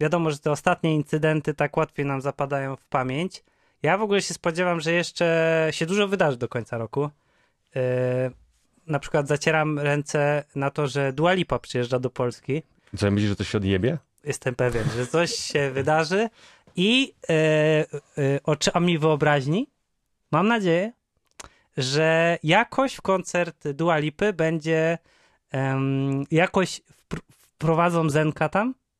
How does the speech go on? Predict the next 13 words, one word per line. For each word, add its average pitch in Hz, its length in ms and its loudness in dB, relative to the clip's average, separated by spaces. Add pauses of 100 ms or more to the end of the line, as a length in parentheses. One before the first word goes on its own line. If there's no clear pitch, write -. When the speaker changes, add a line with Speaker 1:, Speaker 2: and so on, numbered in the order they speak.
(1200)
Speaker 1:
Martyniuka, 156 720 0 (600)
i 277 400 4
że 185 240 4
gdzieś 185 480 0
wokół 196 340 0
sceny 175 400 0
będzie 165 300 -2
się 156 180 -4
kręcił, 165 760 0
em, 131 720 -2 (760)
e, 131 1160 -2 (220)
Antek 151 300 0
Królikowski. 120 540 -4